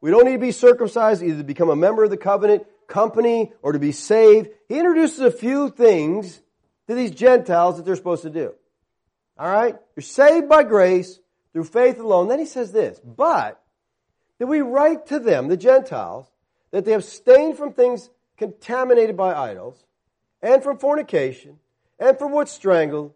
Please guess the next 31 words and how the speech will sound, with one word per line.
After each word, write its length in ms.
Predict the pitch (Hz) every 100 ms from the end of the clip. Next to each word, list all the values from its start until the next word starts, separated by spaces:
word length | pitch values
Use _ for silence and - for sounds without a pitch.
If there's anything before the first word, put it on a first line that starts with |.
| _ _ _ _ _
and 200 | 190 180
from 160 | 175 170
blood." 280 | 160 117 - _ _ _ _ _ _ _ _ _ _ _ _ _
Basically 440 | 151 294 269 240 220
he's 100 | -
saying, 220 | 202 165
"Stay 280 | - 220 233
away 200 | 214 202
from 200 | 180 165
adultery, 540 | 175 185 185 185 180 - -
stay 260 | - 226
away 260 | 247 214 208
from 260 | 190 170 -
idolatry, 720 | 139 139 185 214 233 190 160
and 100 | 156
don't 180 | 175 175
sleep 180 | 175 147
with 80 | 127
your 60 |
neighbor's 260 | 127 117 107
wife." 240 | 107 - _ _ _ _ _ _ _ _ _ _ _ _ _ _ _
Well, 120 | 175
write 300 | 175 240 294
to 120 | 247 202
who? 280 | 277 269
He 40 | 170
says, 160 | 175
"We 140 | 165 220
write 280 | 233 233 208
to 100 | 180
them." 480 | 247 339 262 107